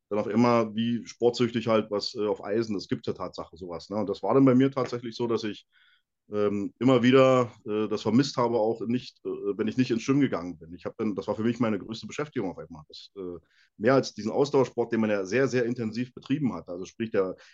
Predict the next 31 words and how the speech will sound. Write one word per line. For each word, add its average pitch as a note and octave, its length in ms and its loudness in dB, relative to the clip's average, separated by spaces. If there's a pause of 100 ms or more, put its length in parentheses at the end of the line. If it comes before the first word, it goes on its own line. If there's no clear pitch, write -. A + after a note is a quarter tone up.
(160)
du G2 60 -6
rennst A2+ 220 0
ja B2+ 40 4
nicht A2+ 120 2
mal A2 100 2
zehn A#2+ 160 0
Kilometer A#2 380 0
in F#2+ 80 -6
zwanzig G#2+ 260 -4
Minuten A#2 300 0
schnell. F#2+ 180 -6
Das, F2 220 -12
wie - 40 -14
du G#2+ 60 -10
schon G#2+ 140 -6
gesagt A#2 280 0
hast, - 140 -12
da F#2 60 -8
bist A2 240 -10
du A2 40 -4
mal G2 200 -4
eine F#2+ 160 -6 (100)
Weile A2+ 220 2
unterwegs G#2 480 0
oder G2 100 -4
mal F#2 140 -8
zwanzig B2+ 360 -4
Kilometer G2+ 360 -2
oder E2+ 160 -8
sowas, E2 340 -18
ne? G#2+ 140 -8